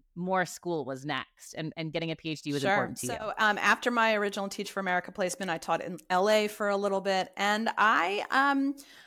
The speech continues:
Speaker 2: gosh, I guess I was mid to late-ish twenties and kinda had a little bit of an identity crisis. Knew I loved reading, knew I loved writing, um, and actually w-, applied for grad school <laughs> in a bunch of different things.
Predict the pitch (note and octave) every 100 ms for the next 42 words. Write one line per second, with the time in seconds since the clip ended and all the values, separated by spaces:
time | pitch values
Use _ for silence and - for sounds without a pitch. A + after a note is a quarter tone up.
0 | _ - G#3 F#3+ G3 G#3+ G#3 G3 F3+ F3+
1 | - - - F#3 F3+ F#3 G3 G3 - F#3+
2 | F#3 F3+ F#3+ - - F#3+ G3 G3+ G#3 -
3 | A3 A3 - C#4+ A4+ G#4 G#4+ G4+ F#4 F#4
4 | C4+ C4+ A#3+ A3 A3+ C4 B3 - D3 -
5 | E3 F#3+ G#3 A#3 A3+ G3+ F3 G#3 A3+ C4
6 | - _ _ _ _ _ _ _ F#3 F#3+
7 | F3 F3 F#3 G3+ G3+ F#3 F3+ F3 E3+ D#3+
8 | E3+ E3+ D2+ A#2 G#3 - F#3 F3+ F3+ -
9 | - G3 G3 G3+ G3+ - - - - A3
10 | G#3+ G#3 G3 G3 - F#3+ G#3 G3 G#3 F#3
11 | D#3+ F#3+ - - A#3 A3+ A#3 - D4 A3
12 | - G3+ C4 G3 D#3+ E3+ D3+ D#3 E3+